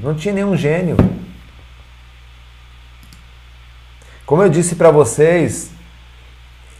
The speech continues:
é, eu quero reforçar o convite, viu, gente? Eu criei esse, esse programa, estudo e memorização, leitura dinâmica e memória blindada, que os três juntos formam o trezentos e sessenta. Já impactou a vida de mais de cem mil alunos em cento e vinte países.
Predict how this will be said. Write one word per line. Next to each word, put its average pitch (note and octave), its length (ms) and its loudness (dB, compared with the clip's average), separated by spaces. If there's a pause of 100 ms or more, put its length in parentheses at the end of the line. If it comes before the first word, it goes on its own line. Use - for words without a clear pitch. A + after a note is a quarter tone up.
é, B2 380 2
eu B2+ 120 2
quero D#3 220 4
reforçar D#3+ 560 2
o F3+ 80 2
convite, E3+ 680 -2
viu, B2+ 160 -4
gente? A2+ 300 -4
Eu B2 80 -6
criei D#3 480 2
esse, F#3 260 -2
esse C3+ 260 -4
programa, C3+ 520 2
estudo C#3+ 300 -4
e - 20 -2
memorização, C3+ 920 0 (840)
leitura C3+ 380 4
dinâmica D#3+ 560 0
e C#3 40 -2
memória D3 380 4
blindada, D3+ 480 2
que D#3+ 100 -2
os E3+ 200 -4
três F3+ 360 4
juntos D#3 500 -2
formam D#3+ 460 2
o E3+ 60 -2
trezentos D#3 500 0
e D#3+ 80 -8
sessenta. C3+ 600 -4
Já C#3+ 160 4
impactou E3 520 0
a D#3+ 60 8
vida E3+ 240 2
de D3 100 -2
mais D#3+ 340 -2
de E3+ 80 -6
cem F3 400 -6
mil E3+ 440 -2
alunos D3 380 0
em D#3 80 -2
cento D#3 260 -6
e - 20 -2
vinte D#3 220 -4
países. B2 680 -2